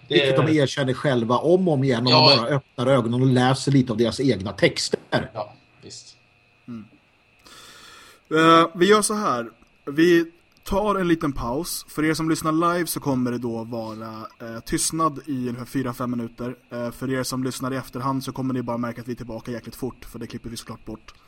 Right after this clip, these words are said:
Speaker 1: Så ni som lyssnar live kan gå på toaletten ni också.
Speaker 3: Ja, precis. Och så
Speaker 1: Eller
Speaker 3: gör
Speaker 1: ta
Speaker 3: vi så, så
Speaker 1: cigarett
Speaker 3: tar vi en, en
Speaker 1: och sådär.
Speaker 3: gemensam paus här, fem minuter, och sen kör vi på till tjugotvå noll noll. När vi är tillbaka så kommer vi ha med oss en fjärde person.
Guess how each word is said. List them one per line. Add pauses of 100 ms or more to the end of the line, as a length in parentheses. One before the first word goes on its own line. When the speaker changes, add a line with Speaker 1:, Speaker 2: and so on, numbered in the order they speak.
(160)
Speaker 1:
Så
ni
som
lyssnar
live
kan
gå
på
toaletten
ni
också.
Speaker 3:
Ja,
precis.
Och
så
Speaker 1:
Eller
Speaker 3:
gör
Speaker 1:
ta
Speaker 3:
vi
så,
så
Speaker 1:
cigarett
Speaker 3:
tar
vi
en,
en
Speaker 1:
och
sådär.
Speaker 3:
gemensam
paus
här,
fem
minuter,
och
sen
kör
vi
på
till
tjugotvå
noll
noll. (300)
När
vi
är
tillbaka (180)
så
kommer
vi
ha
med
oss
en
fjärde
person.